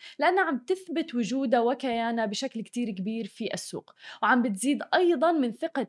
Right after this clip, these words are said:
المستثمرين بها كل ما تم دعمها من الشركات الكبيرة.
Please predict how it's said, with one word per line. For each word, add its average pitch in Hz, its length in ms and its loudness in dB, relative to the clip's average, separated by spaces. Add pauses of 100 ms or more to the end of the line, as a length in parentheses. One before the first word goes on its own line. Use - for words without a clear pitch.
المستثمرين 240 880 0
بها 233 360 2 (340)
كل 392 300 6
ما 294 80 2
تم 294 340 2
دعمها 269 360 4
من 247 120 0
الشركات 247 600 0
الكبيرة. 170 480 -2